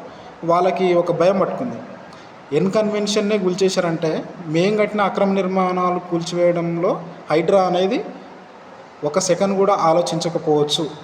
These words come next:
అనే ఒక ఉద్దేశంతోటి ప్రతి రాజకీయ పార్టీ దీనిపైన స్పందించడం స్టార్ట్ చేసినాయి. అంటే అన్ని రాజకీయ పార్టీలు, ఒకటనేం కాదు, అన్ని రాజకీయ పార్టీలు. ఇక కొన్ని, ఇక కొన్ని రాజకీయ పార్టీ నాయకులు అంటే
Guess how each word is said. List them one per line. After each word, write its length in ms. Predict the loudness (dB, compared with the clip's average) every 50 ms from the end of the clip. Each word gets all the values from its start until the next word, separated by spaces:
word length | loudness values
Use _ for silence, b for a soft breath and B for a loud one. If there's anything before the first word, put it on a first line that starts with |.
| -10 -6 -2
అనే 240 | -2 0 0 2 2
ఒక 220 | 2 2 2 2 2 4 4 2 2 0 -2 -4 -8 -10 -16 -18 -18 -20 -20 -20 -20 -20 -20 -20 -8 -6
ఉద్దేశంతోటి 720 | -2 2 4 4 4 4 2 2 2 2 2 2 0 -2 -4 -6 B B B B B B -4 -2
ప్రతి 300 | -2 0 0 0 2 2
రాజకీయ 400 | 4 2 2 2 2 2 2 2
పార్టీ 320 | 4 2 2 0 0 -2
దీనిపైన 380 | 0 0 0 2 2 0 0 0
స్పందించడం 540 | -2 -2 0 0 0 0 0 0 0 -2
స్టార్ట్ 320 | -2 0 0 -2 -2 -2 -4
చేసినాయి. 300 | -6 -8 -8 -10 -12 -16 -16 -18 -20 -20 -20 -20 -20 -20 -20 -20 -20 -20 -20 -20 -20 -20 -20 -20 -20 -20 -20 -20 -20 -20 -16 -10
అంటే 140 | -6 -4 -2
అన్ని 140 | 0 2 4
రాజకీయ 340 | 4 4 4 2 2 2 2
పార్టీలు, 540 | 2 2 0 -2 -4 -8 -10 -10 -8 -4
ఒకటనేం 420 | -4 -2 0 0 0 0 0 0 -2
కాదు, 180 | -4 -6 -8 -10 -14 B B B B B B -12 -6
అన్ని 160 | -2 0 2 2
రాజకీయ 320 | 2 2 2 2 0 0
పార్టీలు. 300 | 0 0 -4 -6 -8 -12 -14 -16 B B B B B B B -8 -2 0
ఇక 120 | 2 2
కొన్ని, 380 | 2 2 2 2 4 4 4 4 4 2 2 2 0 0 0 0
ఇక 240 | 2 2 4 2
కొన్ని 260 | 2 2 0 0 2 2
రాజకీయ 380 | 4 2 2 2 2 0 0
పార్టీ 380 | 2 2 0 0 0 -2 -2 -2
నాయకులు 920 | -2 0 0 -2 -2 -2 -2 -2 -2 0 0 0 0 0 0 0 0 -2
అంటే 420 | -2 -2 -2 0 0 0 0 0